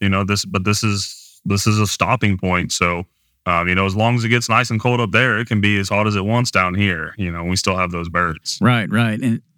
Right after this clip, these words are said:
Speaker 2: for, as an organization, Ducks Unlimited has spent a lot of time down there with the, with Texas Parks and Wildlife and the, and the Prairie, and the Texas Prairie Wetlands Project, working with private landowners, developing habitat.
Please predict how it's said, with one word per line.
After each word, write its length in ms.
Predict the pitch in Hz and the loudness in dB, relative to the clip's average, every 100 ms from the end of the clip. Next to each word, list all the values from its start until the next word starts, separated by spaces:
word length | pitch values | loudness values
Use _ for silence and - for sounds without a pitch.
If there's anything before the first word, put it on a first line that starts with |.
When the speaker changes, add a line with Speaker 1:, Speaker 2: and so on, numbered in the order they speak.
| - | -2
Speaker 2:
for, 140 | 208 | 0
as 220 | - 208 | 2 2
an 80 | 196 | 4
organization, 480 | 170 135 135 139 120 | 2 2 2 2 0
Ducks 200 | 113 120 | -2 0
Unlimited 480 | 107 117 110 104 113 | 0 2 0 -2 -2
has 120 | 107 | -2
spent 200 | - 113 | 2 2
a 40 | |
lot 160 | 90 117 | 2 -2
of 60 | 113 | 0
time 260 | 101 98 | 0 2
down 240 | 95 98 98 | 0 0 0
there 300 | 101 98 - - - | 0 -2 -4 -14 -2
with 140 | 135 - | -2 0
the, 300 | 92 73 - | -2 -2 -2
with 200 | 117 131 | -2 2
Texas 300 | 135 - - | 2 0 -2
Parks 260 | 117 113 | -2 0
and 80 | 107 | 0
Wildlife 400 | 110 110 107 107 | 0 0 0 0
and 100 | 110 | 0
the, 120 | 107 - | -2 -2
and 80 | 120 | -2
the 40 | |
Prairie, 280 | - 143 117 - - - | 2 2 2 -6 -12 -4
and 180 | 151 135 | -2 0
the 60 | |
Texas 320 | 135 160 - | 2 2 0
Prairie 220 | 113 156 127 | 2 2 2
Wetlands 360 | 123 98 123 | 0 0 0
Project, 580 | - 120 117 120 120 - | 2 0 2 0 0 0
working 300 | 117 120 113 | -2 0 0
with 120 | 107 | 0
private 300 | - 120 104 | 0 0 2
landowners, 560 | 107 110 110 110 110 110 | 0 2 2 0 0 -2
developing 420 | 104 113 110 110 | 0 0 2 0
habitat. 760 | 92 117 110 104 113 107 107 | 2 0 0 0 2 2 -2